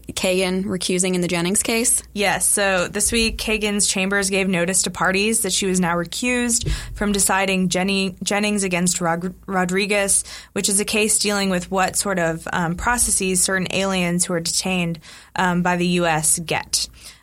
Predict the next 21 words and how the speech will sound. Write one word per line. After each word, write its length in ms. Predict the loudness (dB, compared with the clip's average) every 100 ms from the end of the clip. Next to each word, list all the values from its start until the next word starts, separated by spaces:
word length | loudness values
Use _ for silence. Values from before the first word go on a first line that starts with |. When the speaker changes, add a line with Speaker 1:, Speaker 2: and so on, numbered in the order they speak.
| -2
Speaker 2:
Uh, 220 | 0 2
the 100 | 0
clerks 640 | 0 0 0 2 2 2 -2 -14 -20 -4
of 120 | -2 0
the 80 |
court's 400 | -2 0 0 0
letter, 520 | 0 2 4 4 2 -2 -12 -14 -4
um, 180 | 0 2
said 220 | 2 0
that 100 | -2
Kagan 320 | -2 0 0
had 180 | 0 0
just 340 | 2 2 2 2
learned 460 | 2 4 4 2
that 140 | 0 0
while 160 | 0
serving 540 | 2 2 2 2 0 0
as 280 | 0 0 0
the 100 | 0
Solicitor 400 | 0 -2 -2 0
General, 440 | 0 2 0